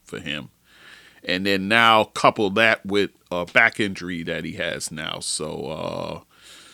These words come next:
so definitely not good. He, rem-, remember that he just signed that extension, that big rookie max extension. So, um, yeah, so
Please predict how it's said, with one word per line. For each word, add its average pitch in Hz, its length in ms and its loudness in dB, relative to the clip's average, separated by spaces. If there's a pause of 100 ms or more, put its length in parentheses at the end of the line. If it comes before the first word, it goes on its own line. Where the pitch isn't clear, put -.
(120)
so 80 240 -6
definitely 113 420 2
not 110 260 2
good. 107 460 4 (120)
He, - 300 -12
rem-, 107 380 -4 (300)
remember 113 500 4
that 95 260 4
he 98 160 -6
just 101 320 0
signed 104 340 0
that 90 140 -2
extension, 92 760 -4
that 82 220 -10
big 98 240 -2 (500)
rookie 113 320 0
max 104 420 0
extension. 92 720 -4
So, 78 480 -6
um, 82 540 -8 (1000)
yeah, 80 260 -6
so 78 640 -6